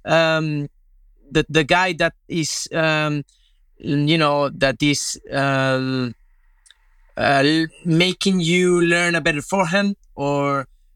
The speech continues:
mm, showing a better backhand or whatever, is the one that adapts to your kid the best.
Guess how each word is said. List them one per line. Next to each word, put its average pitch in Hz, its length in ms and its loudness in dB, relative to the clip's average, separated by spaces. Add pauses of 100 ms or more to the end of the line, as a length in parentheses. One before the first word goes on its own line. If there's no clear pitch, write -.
(280)
mm, 139 400 -2
showing 170 440 2
a 156 40 0
better 147 220 0
backhand 180 420 -2
or 170 100 -4
whatever, 151 440 -2
is 180 240 -4
the 175 180 0
one 185 760 -2
that 160 260 0 (460)
adapts 170 680 -2 (440)
to - 80 2
your 147 180 4
kid 147 280 0 (340)
the 135 80 2
best. 127 380 0